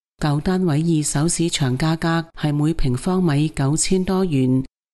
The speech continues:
而家售價降到每平方米七千八百元，引發購買者不滿。發展商被要求停業整改，已賣出嘅單位需要全額退款。網民批評，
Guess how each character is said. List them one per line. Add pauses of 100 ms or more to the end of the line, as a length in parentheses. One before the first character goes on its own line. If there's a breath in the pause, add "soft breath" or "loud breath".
而
家
售
價
降
到
每
平
方
米
七
千
八
百
元， (320)
引
發
購
買
者
不
滿。 (320)
發
展
商
被
要
求
停
業
整
改， (340)
已
賣
出
嘅
單
位
需
要
全
額
退
款。 (380)
網
民
批
評，